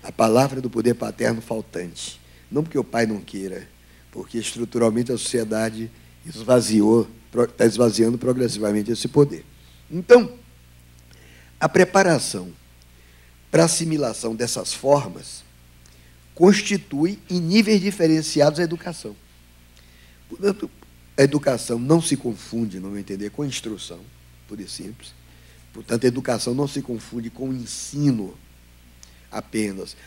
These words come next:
não se confunde com a capacitação de funções específicas,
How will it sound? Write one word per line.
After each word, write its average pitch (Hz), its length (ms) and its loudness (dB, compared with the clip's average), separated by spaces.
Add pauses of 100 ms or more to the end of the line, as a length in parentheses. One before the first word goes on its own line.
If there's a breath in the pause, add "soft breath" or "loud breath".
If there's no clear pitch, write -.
(160 soft breath)
não 135 180 0
se 151 180 -4
confunde 143 560 0
com 151 120 0
a 143 80 0
capacitação 151 880 0
de 143 100 -2
funções 131 500 -2
específicas, 117 880 -8